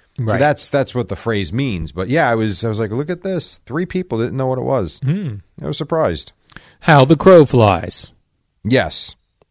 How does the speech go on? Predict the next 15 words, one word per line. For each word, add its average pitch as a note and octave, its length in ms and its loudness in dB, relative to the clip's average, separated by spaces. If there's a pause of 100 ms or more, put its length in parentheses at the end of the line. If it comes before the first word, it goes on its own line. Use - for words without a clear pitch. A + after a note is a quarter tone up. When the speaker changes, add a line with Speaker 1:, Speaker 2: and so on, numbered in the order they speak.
(120)
Speaker 1:
How F2+ 160 -2
the, F2+ 240 -6
as G#2+ 280 -2
the G2 80 -8
crow - 160 4
Speaker 2:
On A2 200 6
the A2 100 -2
Speaker 1:
flies. - 80 -6
Speaker 2:
post A2 300 2
game, B2 180 0 (100)
as B2+ 260 2
the G#2 100 -4
crow G2+ 220 -2
flies. G#2 300 -6
Speaker 1:
Yes. D#2 360 -4